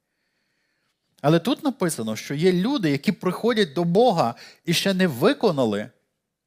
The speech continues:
але повірили в того, що Він може виправдати. Одна їх віра зараховується їм в праведність. А ви пам'ятаєте, що всі обітниці ми вспадковуємо через віру і терпеливість? Отже, ось тут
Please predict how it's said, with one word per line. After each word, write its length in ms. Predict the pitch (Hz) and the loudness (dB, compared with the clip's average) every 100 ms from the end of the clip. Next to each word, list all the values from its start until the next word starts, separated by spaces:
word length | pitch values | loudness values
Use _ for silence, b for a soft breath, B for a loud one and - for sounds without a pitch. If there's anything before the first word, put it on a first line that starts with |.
| _ _ | _ _
але 200 | - 180 | 2 2
повірили 640 | 175 165 131 156 254 175 123 | 2 -2 -4 -4 -2 0 0
в 100 | - | -2
того, 220 | 170 151 | -6 -6
що 200 | - 147 | -6 -6
Він 180 | 147 208 | -4 -2
може 260 | 180 151 | -2 -4
виправдати. 840 | 107 92 220 - 143 107 - 98 - B B B B - | -4 -2 -2 0 -4 -4 -8 -10 -14 B B B B 2
Одна 380 | 196 170 202 262 | 2 4 4 4
їх 320 | 233 214 - | 2 -2 -4
віра 480 | 123 208 139 104 107 B B _ _ | -2 2 2 0 -4 B B _ _
зараховується 960 | 110 - 131 131 - 220 180 120 107 113 | -6 2 2 2 2 2 2 -2 -4 -6
їм 180 | 107 131 | -6 -8
в 100 | - | -6
праведність. 600 | - 156 117 95 90 - | 0 0 0 -8 -12 -6
А 40 | |
ви 100 | 151 | -4
пам'ятаєте, 460 | 160 175 180 233 190 | -2 -2 0 0 -2
що 120 | - | -4
всі 420 | 135 - - - | -10 -12 -12 -4
обітниці 460 | 175 139 202 131 110 | -4 -2 -6 -6 -8
ми 80 | 127 | -10
вспадковуємо 680 | - 131 - 175 160 156 | -10 -12 -6 -4 -4 -4
через 340 | 147 156 147 131 | -4 -2 -2 -2
віру 340 | 165 143 - - _ | -4 -4 -6 -14 _
і 60 | - | -10
терпеливість? 720 | 131 147 - 175 190 98 - _ _ b b b b | -6 -6 -4 -2 -2 -4 -12 _ _ b b b b
Отже, 280 | 123 123 135 B B | -8 -4 -4 B B
ось 240 | 127 143 - | -6 -6 -6
тут 380 | 247 262 - | -6 -6 -6